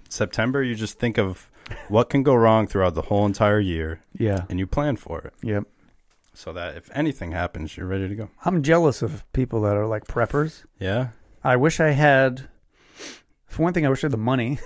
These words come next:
Speaker 2: <laughs> to,
Speaker 1: Yeah.
Speaker 2: to buy a, a stockpile of tons of shit.
Speaker 1: Yeah.
Speaker 2: But, like, to be that organized, there's people that got their whole basement set up with shelving.
Speaker 1: Yeah.
Speaker 2: And they got all these ready-to-eat meals, and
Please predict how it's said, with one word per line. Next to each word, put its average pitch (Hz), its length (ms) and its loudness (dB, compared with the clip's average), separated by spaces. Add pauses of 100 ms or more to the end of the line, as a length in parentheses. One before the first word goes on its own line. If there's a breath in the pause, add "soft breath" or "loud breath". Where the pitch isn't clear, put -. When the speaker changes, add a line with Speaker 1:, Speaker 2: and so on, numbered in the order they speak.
Speaker 2:
<laughs> 170 260 0
to, 202 100 4
Speaker 1:
Yeah. 90 180 6
Speaker 2:
to 143 80 2
buy 127 360 6
a, 131 180 2 (140)
a 143 40 -10
stockpile 127 640 -2
of - 120 -12 (240)
tons 127 220 -4
of 104 60 -10
shit. 123 340 -6
Speaker 1:
Yeah. 92 240 0 (840 soft breath)
Speaker 2:
But, 117 120 -6
like, 101 400 -8 (520)
to 123 100 -8
be 139 160 0
that 135 200 4
organized, 135 580 2
there's 139 100 -8
people 156 300 -6
that 113 100 -2
got 139 140 -8
their 135 140 -6
whole 127 140 -6
basement 127 400 -6
set 131 200 -4
up 135 140 -12
with 120 100 -16
shelving. 127 680 -4
Speaker 1:
Yeah. 85 260 -12 (300 soft breath)
Speaker 2:
And 147 100 0
they 147 80 4
got 139 100 2
all 135 140 2
these 131 340 0 (400 soft breath)
ready-to-eat 139 600 2
meals, 139 800 2
and 110 280 -4